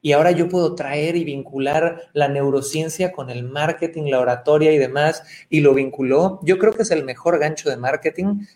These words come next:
que ha existido en los últimos diez años. Y, y yo lo volteo a ver incluso con mi gancho de marketing, mi oferta ante el mercado, que es enseñar a la gente a vender con servicio, sin presión, sin joder, sin técnicas ochenteras,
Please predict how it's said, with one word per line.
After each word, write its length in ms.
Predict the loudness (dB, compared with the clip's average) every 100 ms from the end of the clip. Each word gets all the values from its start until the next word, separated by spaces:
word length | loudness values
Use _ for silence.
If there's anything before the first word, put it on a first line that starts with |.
| _
que 80 | -2
ha 40 | -2
existido 520 | -2 -6 0 2 4
en 60 |
los 180 | 2 -2
últimos 400 | -6 -6 -6 -6
diez 240 | -4 -4 -6
años. 420 | -10 -18 -20 _ _ _ _ -2
Y, 220 | 0 2
y 80 | 4
yo 280 | 4 4 2
lo 180 | 2 4
volteo 380 | 4 2 2 4
a 80 |
ver 160 | 4 2
incluso 440 | -2 -8 -6 -6
con 300 | -6 -8 -8
mi 180 | -4 -2
gancho 360 | 0 -2 -6 -6
de 80 | -4
marketing, 420 | -4 -6 -8 -10
mi 240 | -6 -2
oferta 420 | -2 0 0 0
ante 140 | -4 -6
el 80 | -10
mercado, 380 | 0 2 2
que 80 | 2
es 80 | -4
enseñar 340 | -4 -4 -2
a 40 | 0
la 100 | 0
gente 260 | -2 -4
a 40 | -4
vender 280 | -2 -6 -6
con 240 | -10 -6
servicio, 800 | -6 -6 -8 -4 -2 0 -2 -4
sin 320 | -4 -4 -6
presión, 680 | -4 -4 -4 -2 0 0 -2 -12 -16 -6
sin 240 | 0 0
joder, 640 | 0 -2 2 4 4 2
sin 200 | 0 -8
técnicas 540 | -4 -4 -4 -6 -6 -6
ochenteras, 760 | -10 -14 -4 2 4 2 -2